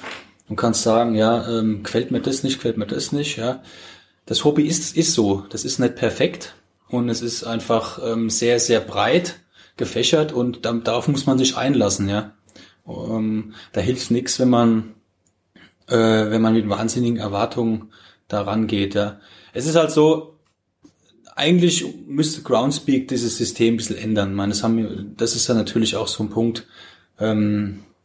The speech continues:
die bieten das ja auch gar nicht an, ja. Die haben da einfach ihr, nur das Log-System,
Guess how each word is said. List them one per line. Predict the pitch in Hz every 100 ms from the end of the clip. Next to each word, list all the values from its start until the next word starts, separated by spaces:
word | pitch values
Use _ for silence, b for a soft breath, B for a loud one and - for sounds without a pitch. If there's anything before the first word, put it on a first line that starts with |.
| -
die | 113
bieten | 117 123
das | 117 -
ja | 110
auch | 113
gar | - 107
nicht | 107
an, | - 107 98
ja. | 101
Die | 101 98
haben | 104
da | 104
einfach | 101 101 107 113
ihr, | 107 104 101 B B B B B B B B B
nur | 127 123
das | 117
Log-System, | 127 139 - 143 - 131 131 135